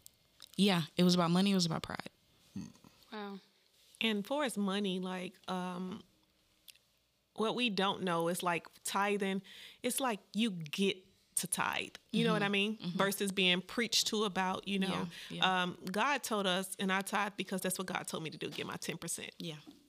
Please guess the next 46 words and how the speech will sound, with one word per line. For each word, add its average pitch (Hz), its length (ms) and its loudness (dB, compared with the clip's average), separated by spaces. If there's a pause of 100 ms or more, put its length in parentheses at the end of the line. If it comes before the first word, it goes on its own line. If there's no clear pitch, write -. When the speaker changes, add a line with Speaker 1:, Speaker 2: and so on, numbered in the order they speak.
Speaker 1:
yeah. - 120 0
Speaker 3:
I 180 40 4
wouldn't 180 220 2
have 180 140 0
the 175 100 -4
ninety - 280 -6
if 196 100 -4
it 180 80 -4
wasn't 180 280 -2
for 190 60 -6
him, 190 280 -4
you 202 80 0
know. 185 140 2
Speaker 1:
Yeah. 175 60 0
Speaker 3:
So 180 260 0 (100)
Speaker 1:
Mm-hmm. 170 260 -2
Speaker 3:
it's 202 240 2
like, 185 300 2
that's 185 340 2
the 180 100 0
difference. 185 520 0
But 185 300 0 (120)
when 190 220 2
you're 196 180 2
passing 190 760 0
the 185 220 0
offering 185 600 0
bucket 180 480 -2
around 180 580 0
time 190 300 2
after 185 200 -2
time, 185 680 0
or, 175 300 -2 (420)
or 202 160 2
you 202 180 4
spend, 196 380 2
and 196 200 4
we 269 140 6
don't, 202 340 4
we 233 180 6
don't, 226 280 6 (380)
I 196 120 6
guess, 190 220 4
talk - 320 0
enough 180 320 0
about, 175 640 2